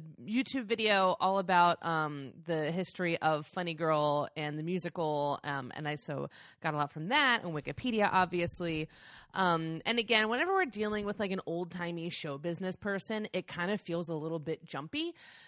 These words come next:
So, you know, just bear with me 'cause, like,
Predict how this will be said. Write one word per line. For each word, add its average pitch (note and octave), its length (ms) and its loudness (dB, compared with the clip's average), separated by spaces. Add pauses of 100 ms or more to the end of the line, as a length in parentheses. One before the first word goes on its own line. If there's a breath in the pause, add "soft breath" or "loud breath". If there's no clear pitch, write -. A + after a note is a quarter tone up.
(120 loud breath)
So, F3+ 720 6
you A3+ 120 -2
know, F3+ 140 4
just E4+ 240 -4
bear C4 160 6
with G3 240 2
me F3 260 2
'cause, E3+ 320 -2
like, D#3 320 2